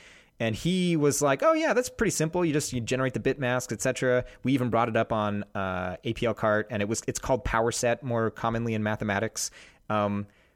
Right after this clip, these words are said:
but then he was like, "Well, what's, what's wrong with this expression?" And I was like, "Well, it's twenty-two characters long. That's what's wrong. Like, I don't, I don't wanna have to copy and paste this." But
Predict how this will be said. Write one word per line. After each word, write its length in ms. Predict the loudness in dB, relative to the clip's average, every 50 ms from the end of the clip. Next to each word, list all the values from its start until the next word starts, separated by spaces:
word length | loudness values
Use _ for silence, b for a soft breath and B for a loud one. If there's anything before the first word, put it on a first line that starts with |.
| _ _
but 160 | -2 0 2 2
then 100 | 0 2
he 160 | 2 2 4
was 220 | 4 4 4 4
like, 160 | 2 2 4
"Well, 100 | 4 4
what's, 260 | 4 2 0 -2 -4 -2
what's 160 | -2 -2 0 2
wrong 180 | 2 4 4
with 120 | 4 2 2
this 180 | 2 0 0
expression?" 560 | -2 -4 -4 -2 -2 -2 -4 -6 -8 -10 -12 -14 b b b b b b -2
And 280 | 0 2 2 2 2 2
I 60 | 2
was 160 | 2 2 2
like, 140 | 0 0 2
"Well, 100 | 2 2
it's 160 | 2 0 -4 -8 -6
twenty-two 360 | -4 -2 -2 -2 -2 -4 -2
characters 440 | 0 2 0 2 0 -2 -2 -2 0
long. 180 | 0 0 0
That's 180 | 0 -2 -2 -2
what's 140 | -4 -4 -2
wrong. 240 | 0 0 0 0
Like, 160 | 0 0 2 2
I 100 | 2 2
don't, 160 | 2 0 0
I 120 | 0 0
don't 100 | 2 2
wanna 140 | 2 0 0
have 80 | -2 -4
to 80 | -4
copy 240 | -4 -2 -2 -2 -2
and 80 | -4 -4
paste 240 | -4 -4 -4 -2
this." 160 | -2 -4 -4 -2
But 240 | -2 -4 -4 -4